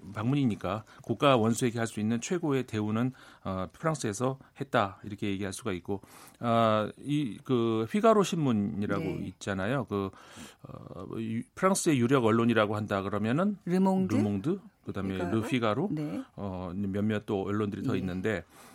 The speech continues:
Speaker 1: 그 두 신문이 이제 그 중앙 전국지로서는 가장 영향력이 있다고 할 수가 있죠.
Speaker 2: 음.
Speaker 1: 피가로 신문은 약간 보수 성향, 어, 르몽드는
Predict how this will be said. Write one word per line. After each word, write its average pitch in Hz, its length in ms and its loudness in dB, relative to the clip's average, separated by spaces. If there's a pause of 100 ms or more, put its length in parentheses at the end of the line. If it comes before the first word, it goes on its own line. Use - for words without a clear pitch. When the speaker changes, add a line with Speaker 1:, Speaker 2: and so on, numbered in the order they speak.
(160)
Speaker 1:
그 127 360 2
두 156 280 2
신문이 156 460 0
이제 113 360 2
그 104 400 -2
중앙 127 720 2
전국지로서는 117 920 0
가장 107 480 -2 (100)
영향력이 117 480 2
있다고 113 320 -2
할 131 80 -6
수가 123 220 -8
있죠. 92 400 -2
Speaker 2:
음. 82 400 -12
Speaker 1:
피가로 175 320 2
신문은 151 380 -2
약간 151 640 -2
보수 104 240 -4
성향, 92 380 -6 (500)
어, 98 320 -4
르몽드는 135 640 2